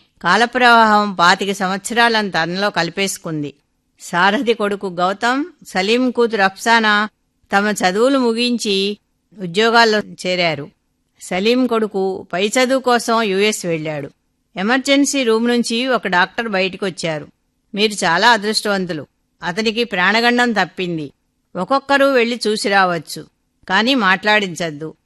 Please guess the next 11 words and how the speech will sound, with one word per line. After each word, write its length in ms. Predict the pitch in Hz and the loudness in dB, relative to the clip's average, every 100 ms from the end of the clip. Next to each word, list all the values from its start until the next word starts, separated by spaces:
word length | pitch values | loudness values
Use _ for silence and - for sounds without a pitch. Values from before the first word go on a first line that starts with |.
| _ _ - | _ _ -10
అతనికిప్పుడు 600 | 180 233 254 254 240 214 | -4 0 0 0 0 -2
విశ్రాంతి 520 | 190 208 208 226 233 | -4 -2 -2 0 0
అవసరం. 500 | 190 180 175 160 151 _ _ _ - | 0 -2 -6 -8 -10 _ _ _ -8
మళ్ళీ 360 | 185 226 277 269 | -4 0 0 2
రెండు 240 | 220 214 | 0 0
రోజులు 320 | 208 226 247 | 0 0 0
ఐసీయూలో 520 | 208 214 247 254 247 | 0 -2 -4 -2 -2
ఉంచాలి," 600 | 220 208 214 185 180 202 208 | -2 -2 -2 -2 -2 -6 -6
అన్నారు 480 | 180 190 196 185 220 | -6 -2 0 0 0
ఆ 140 | 202 | 0
వైద్యుడు. 440 | 170 165 147 143 | 0 -2 -6 -10